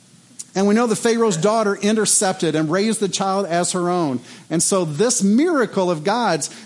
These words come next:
not only got through all the different various levels of filtering, but it got into the hands of Pharaoh's daughter where it would be actually cared for and protected and treated better than any other male child in that kingdom.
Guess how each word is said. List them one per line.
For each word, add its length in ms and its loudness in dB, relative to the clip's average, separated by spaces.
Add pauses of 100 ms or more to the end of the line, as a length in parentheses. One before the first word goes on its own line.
not 220 2
only 160 0
got 280 0
through 260 0
all 140 2
the 120 0
different 400 0
various 420 0
levels 380 2
of 100 -2
filtering, 600 0
but 120 0
it 60 2
got 320 -2
into 400 0
the 100 0
hands 380 0
of 100 -4
Pharaoh's 420 -2
daughter 440 -2 (180)
where 160 -2
it 80 -4
would 140 -4
be 160 0
actually 520 -2
cared 380 -4
for 240 -4
and 220 -6
protected 640 -4 (280)
and 220 -4
treated 680 -4 (480)
better 320 0
than 160 0
any 260 0
other 220 0
male 260 0
child 460 -2
in 100 -2
that 180 -6
kingdom. 460 -4